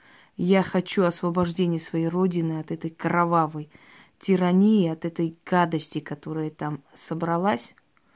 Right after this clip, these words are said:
И не стесняюсь, и не боюсь этого, и пусть попробует кто-нибудь мне слово скажет. Э,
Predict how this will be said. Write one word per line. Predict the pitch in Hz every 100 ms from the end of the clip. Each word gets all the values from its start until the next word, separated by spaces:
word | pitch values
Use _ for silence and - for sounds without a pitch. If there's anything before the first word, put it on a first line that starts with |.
| _ _ _ _
И | -
не | 180 185
стесняюсь, | - - 170 - 190 202 196 170
и |
не | 170
боюсь | 160 165 175 190 -
этого, | 165 160 160
и | 156
пусть | 165 -
попробует | 170 165 180 175 160
кто-нибудь | - 165 165 165 165
мне | 165 151
слово | - 165 156 156
скажет. | 147 - 147 147 156 - _ _ _ _ _ _ _ _ _ _ _ _ _ -
Э, | 165 165 160